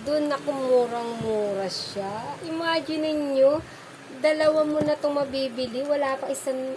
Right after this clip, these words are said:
ay, isang daan, sorry naman, syempre. Totoo naman, walang isang daan kasi dalawa na mabibili mo na siyang one hundred seventy-five ngayon. Kaya arat na hanggat sale siya. Huwag kayong pabuhuli.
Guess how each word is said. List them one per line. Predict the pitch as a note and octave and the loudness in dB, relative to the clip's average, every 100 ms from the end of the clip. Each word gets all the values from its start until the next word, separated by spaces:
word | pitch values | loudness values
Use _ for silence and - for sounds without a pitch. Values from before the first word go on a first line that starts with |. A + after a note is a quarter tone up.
| B3 | -2
ay, | B3+ - - | -2 -2 -16
isang | - G#3+ | -6 -4
daan, | G#3+ G#3 | -2 -4
sorry | G3 G#3 G3 | -2 0 0
naman, | F#3 F#3 F3+ | -2 -2 -4
syempre. | E3 F3 E3 D#3+ E3+ D#3 - - - - - C4 | -4 -6 -6 -10 -12 -12 -14 -16 -18 -14 -6 -4
Totoo | C4 C4 | -2 -2
naman, | B3 A3 G3 | -2 -2 -2
walang | A3 A#3 A3+ B3 C4 | -2 -4 -4 -6 -8
isang | A3 A3+ G#3+ | -6 -4 -4
daan | G3+ F#3+ F#3+ | -4 -6 -8
kasi | F#3+ G3 A3 | -8 -10 -6
dalawa | G#3 G#3 G3+ G3+ G3+ | -2 0 0 0 0
na | G3+ B3+ C4+ | 0 2 2
mabibili | B3+ A3+ A#3 G#3 G#3 | 0 -4 -8 -8 -6
mo | G#3 G3+ | -6 -2
na | F#3 | -2
siyang | F3+ F#3+ F3+ | -2 -4 -2
one | F3+ | -2
hundred | F#3 F3+ F3 - | -2 -4 -4 -4
seventy-five | F3 F3 F3+ F3+ F3+ F#3 F#3 - - - | -4 -2 -6 -6 -4 -2 -4 -6 -16 -8
ngayon. | A3+ B3 A#3+ C#4 C4+ B3+ A#3+ | 2 4 8 8 6 2 -2
Kaya | A3+ A3+ | -2 -2
arat | A3 G#3+ G#3 G#3 | -2 -2 -4 -6
na | A3+ A#3 | -8 -8
hanggat | G#3+ G#3 G3+ G3 - - - | -6 -6 -6 -6 -10 -10 -6
sale | G#3 F#3 | -6 -4
siya. | F#3 - F#3 - - - | -8 -6 -8 -10 -16 0
Huwag | D4 | 2
kayong | D#4+ D#4 D4+ | 4 0 2
pabuhuli. | D4 C4+ C4+ C#4 B3+ B3 C#4 | 2 2 2 2 2 -2 -4